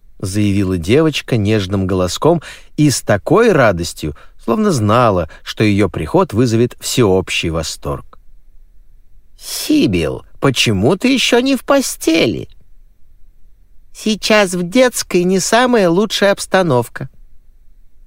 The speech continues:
«Это значит, ты не слушалась, и няня недовольна тобой. Признавайся, что натворила?» Сибил посмотрела в потолок и захихикала.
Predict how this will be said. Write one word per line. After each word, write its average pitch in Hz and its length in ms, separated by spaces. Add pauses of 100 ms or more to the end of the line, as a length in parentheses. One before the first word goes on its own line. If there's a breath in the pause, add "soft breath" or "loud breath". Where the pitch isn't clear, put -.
(680)
«Это 95 420
значит, 151 720
ты 160 120
не 160 140
слушалась, - 920 (220 loud breath)
и 139 160
няня 127 440
недовольна 120 720
тобой. 170 560 (540)
Признавайся, 233 880 (200 soft breath)
что - 260
натворила?» 101 680 (680)
Сибил 185 380
посмотрела 127 580
в - 80
потолок 120 600
и 202 260
захихикала. 120 800